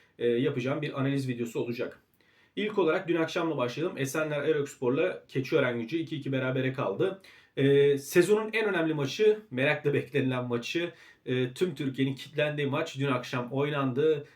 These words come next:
ve sahadan her iki takım da birer puanla ayrıldı. Tabii ki mübalağa yapıyorum. Yani ligdeki, e, belki de biz T F F birinci Lig'deki en, e, taraftarı olmayan, en, e,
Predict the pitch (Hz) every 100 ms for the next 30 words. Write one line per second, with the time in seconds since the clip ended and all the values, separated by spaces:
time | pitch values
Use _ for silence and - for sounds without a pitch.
0 | _ 120 135 131 - 120 123 135 151 135
1 | 147 139 120 123 143 131 120 139 127 123
2 | 120 127 117 120 117 120 185 - - _
3 | 175 135 - 170 147 151 143 156 127 117
4 | 123 180 127 127 120 120 160 139 - 131
5 | - 180 180 - - - 123 123 123 120
6 | 120 120 120 123 160 151 - 120 160 160
7 | - _ _ _ _ - 123 131 - -
8 | 139 143 135 135 135 131 - 110 165 165
9 | - - _ - 196 190 135 143 135 135
10 | 131 127 127 127 _ _ _ _ _ _
11 | _ _ _ _ _ _ _ _ _ -
12 | 170 185 - 196 185 - 175 185 165 127
13 | 135 151 - 180 196 190 - - _ -